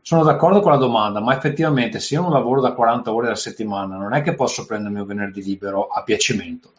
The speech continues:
Spero sia chiaro il mio dubbio. Carlo, tu prima commentavi che forse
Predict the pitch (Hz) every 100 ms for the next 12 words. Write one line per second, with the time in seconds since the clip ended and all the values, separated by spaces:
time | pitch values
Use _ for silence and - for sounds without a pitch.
0 | _ _ - - - _ 175 139 104 165
1 | 143 113 101 92 95 - 107 110 95 85
2 | 92 85 _ 127 131 139 135 113 123 123
3 | 123 113 120 123 110 104 107 107 104 -
4 | 104 - 110 104